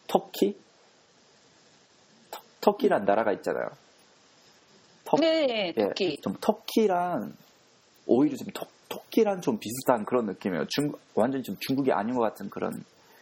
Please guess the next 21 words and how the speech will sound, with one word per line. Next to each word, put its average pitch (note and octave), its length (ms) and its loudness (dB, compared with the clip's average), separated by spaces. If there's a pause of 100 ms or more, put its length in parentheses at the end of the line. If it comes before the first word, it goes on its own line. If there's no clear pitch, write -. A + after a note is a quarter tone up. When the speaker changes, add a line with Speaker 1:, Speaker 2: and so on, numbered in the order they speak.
(100)
Speaker 1:
느낌이어서. F3+ 540 -4
Speaker 2:
음. B3 1000 -2
Speaker 1:
예, G3+ 60 -12
거기는 C#3+ 320 0
완전히, B2 640 -2
예, G2 180 -2 (1300)
뭐, F#2+ 680 -2 (680)
많이 G#2 180 -2
충격적이었던 A2+ 800 -2
게 - 140 -10
많이 G2 220 0 (100)
있는데, F#2 420 -4
너무너무 A2 520 0 (160)
완전히 B2 520 0 (560)
다른 G#2 460 2 (100)
외국이니까, G2+ 800 0 (320)
예, F2 160 -2 (560)
아무래도 G2+ 320 -2 (840)
너무 F#2+ 200 -6
재밌던 F#2 440 -4
것 - 140 -10